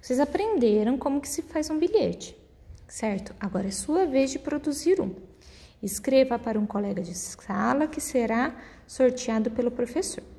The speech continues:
Bom, então, como não tem, a gente não tá de-, na escola, o que que nós vamos fazer? Nós vamos fazer um bilhete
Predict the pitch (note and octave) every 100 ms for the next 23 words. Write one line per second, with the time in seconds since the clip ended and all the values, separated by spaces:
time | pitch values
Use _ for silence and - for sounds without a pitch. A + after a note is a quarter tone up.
0 | - G#3+ - - - - - - D#4 A#4
1 | C5+ B4+ - G3 G#3 A3+ C4+ G4+ G#4 F4
2 | C#4 C4+ - G#3 G#3+ A#3 A3+ A3 A3 A3
3 | C4 - A#3 G#3 G#3 G#3 G#3+ A3 G#3+ -
4 | - F#3 - F3 F#3 G#3 B3 - - -
5 | - - - - - G4 G4 F4+ D4 C#4+
6 | - D4 C#4+ F#3+ - - - - A#3 A3+
7 | A#3 A#3+ - A#3+ A3+ D4+ E4+ C4+ G#3+ A3
8 | C#4 B3 - -